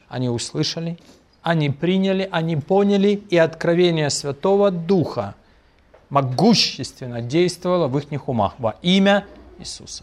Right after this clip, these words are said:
И я принимаю помазание. И благодарю Тебя за то, что прямо сейчас Ты уже формируешь ход мыслей, слов и действий во имя Иисуса. Спасибо Тебе, Иисус, за помазание. Мы верим и ожидаем,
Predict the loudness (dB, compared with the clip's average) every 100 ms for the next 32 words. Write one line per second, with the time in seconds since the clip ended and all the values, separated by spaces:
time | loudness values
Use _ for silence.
0 | -10 -2 0 0 0 0 2 2 0 -2
1 | -4 -4 -2 -2 -4 -10 -16 -20 -20 -18
2 | -6 0 2 4 2 2 0 -4 -4 -4
3 | -6 -6 -4 0 0 0 -6 -2 -2 0
4 | -4 -2 -2 -2 -2 -2 -2 -4 -6 -10
5 | -6 -6 -6 -6 -8 -8 -10 -4 -2 -4
6 | -8 -10 -8 -8 -10 -16 -20 _ -10 -8
7 | -6 0 2 2 0 -6 _ _ _ _
8 | -12 -12 -12 -14 -16 _ _ _ -20 -12
9 | -6 -2 0 0 0 -2 -2 -6 -6 -2
10 | 0 -2 -2 -2 0 -2 -4 -10 -20 _
11 | -20 -20 _ _ -4 -2 0 2 4 6
12 | 2 -2 -4 -2 -2 -4 0 0 0 -4